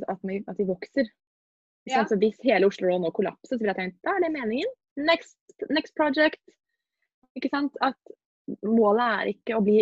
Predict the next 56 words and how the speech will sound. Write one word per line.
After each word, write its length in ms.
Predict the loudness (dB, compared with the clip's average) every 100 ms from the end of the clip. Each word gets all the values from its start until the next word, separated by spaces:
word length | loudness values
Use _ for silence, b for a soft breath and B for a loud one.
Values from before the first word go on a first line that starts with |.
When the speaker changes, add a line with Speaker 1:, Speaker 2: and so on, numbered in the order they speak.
| 2
Speaker 1:
rik 760 | 0 4 6 6 6 4 0 -2
og 320 | 0 0 -2
bli 300 | -4 2 2 2 b -18
kjent 640 | -12 -4 0 2 0 0
og 80 | -2
disse 160 | -2 -6
tingene. 380 | -8 -6 -8 -8 b b b b
Det 140 | -12 -6
handler 360 | -4 -4 -4 -2
om 160 | -2 0
å 80 | 0
gjøre 200 | 2 2
det 60 | 0
riktige. 400 | -2 _ -6 -6 _ _ -6
Man 160 | -4 0
vet 240 | 0 0 -8
hva 80 | -2
man 160 | 2
må. 200 | 2 2 -2 _ _ _ _ _
Og 80 | -8
så 220 | -2 0
Speaker 2:
Mm. 160 | 0 -2
Speaker 1:
det 140 | -4 -4
som 140 | -4
funker, 300 | -2 0 -2
funker, 420 | -2 -2 -2 -4 -2
og 60 |
det 140 | -2 -2
som 100 | -4
funker, 300 | -4 -4 -4
funker 320 | -4 -4 -8
ikke. 220 | -8 -8
Og 80 | -8
så 80 | -8
skal 220 | -6 -6
man 120 | -6 -8 _
bare 160 | -10 -10 -14 _
fortsette 480 | -10 -4 4 4
<laughs> 160 | 4 0 -6 B B -2
med 100 | 0
det 100 | 0
som 120 | 0
funker, 400 | -2 -2 -2 -4 -6 _ _
ikke 120 | -8
sant? 200 | -6 -6
Og 80 | -8
Speaker 2:
Ja. 140 | -6 -4
Speaker 1:
kjenne 160 | -4
at 100 | -8 -6
det 80 |
er 120 | -4 -4
riktig. 300 | -6 -10 -10 _ _ -4
Da 120 | -2
blir 180 | 2 0
det 160 | 0
lettere. 320 | -8 -8 -8